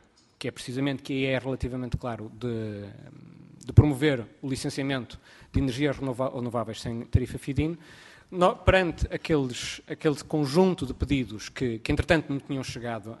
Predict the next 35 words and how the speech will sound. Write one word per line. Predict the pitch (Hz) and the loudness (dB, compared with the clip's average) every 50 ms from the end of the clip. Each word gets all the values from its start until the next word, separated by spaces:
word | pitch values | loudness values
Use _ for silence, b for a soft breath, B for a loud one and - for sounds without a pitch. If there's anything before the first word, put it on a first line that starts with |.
| 143 | -8
me | 123 123 120 | -6 -6 -2
tinham, | 120 - 139 131 | 0 -2 -2 0
me | 123 120 | -4 -6
tinham | - - 120 113 | -4 -4 -6 -6
chegado, | - - 123 117 117 117 - - | -4 -2 0 0 0 0 -2 -6
me | 127 120 | -8 -8
che-, | - - - - | -8 -10 -10 -8
me | 131 120 117 110 | -8 -6 -6 -6
tinham | - 120 113 | -6 -6 -8
chegado | - - - 120 120 | -6 -4 -2 0 0
à | 123 123 | 2 2
mão, | 135 139 147 147 B B B B B B | 2 2 0 0 B B B B B B
às | 160 143 | -2 0
mãos, | 156 165 170 185 190 - B B B B B B B B B _ _ _ - - - | 2 2 0 0 -2 -6 B B B B B B B B B _ _ _ -18 -10 -2
a | - 156 | 0 0
análise | 156 165 170 165 151 131 123 123 113 110 - | 2 4 4 6 6 6 4 2 -2 -6 -8
que | - | -12
fiz, | - - 196 190 202 214 - - - - - _ _ _ _ _ _ _ | -10 -8 -6 -6 -6 -6 -8 -10 -12 -14 -18 _ _ _ _ _ _ _
solicitei | - - - 214 190 - 220 202 - 202 202 | -10 -6 -4 -4 -4 -2 0 0 2 2 2
ao, | 202 220 220 214 | 2 0 -2 -4
ao | 185 | -8
senhor | - - 190 | -8 -8 -10
Secretário | - - - - 180 175 | -10 -6 0 0 0 0
de | - - | 0 0
Estado, | 156 202 190 196 196 190 202 220 - - - _ _ | 2 4 4 4 2 0 -6 -12 -14 -18 -20 _ _
um, | 254 196 190 196 196 196 196 202 196 196 196 214 240 247 - - _ _ _ _ 233 | -8 -4 -4 -2 -2 -4 -4 -6 -8 -10 -12 -14 -14 -16 -18 -20 _ _ _ _ -8
instruções, | 196 - - 226 - - 208 185 196 - - - b b b b b b b b _ _ _ _ | -6 -6 -6 -6 -6 -4 -4 -4 -4 -6 -10 -16 b b b b b b b b _ _ _ _
porque, | 139 127 - - - - 143 131 123 - - - 165 - - - - - - - - _ _ _ _ _ _ _ _ _ _ _ | -4 -4 -4 -6 -8 -8 -8 -6 -8 -8 -10 -10 -12 -12 -14 -14 -16 -18 -20 -20 -20 _ _ _ _ _ _ _ _ _ _ _
tendo | - 147 147 | -2 0 0
em | 147 | 0
conta, | 143 - 147 135 123 - 123 117 - 113 110 - | 0 0 0 -2 0 -2 -2 -4 -4 -6 2 4
tendo | - 147 143 147 | 4 4 4 2
em | 143 | -2
conta | - 143 131 120 143 - - | -2 -4 -6 -4 -6 -6 0
esta, | - 156 165 - - - - 120 120 - | 2 2 2 2 0 -4 -8 -8 -10 -12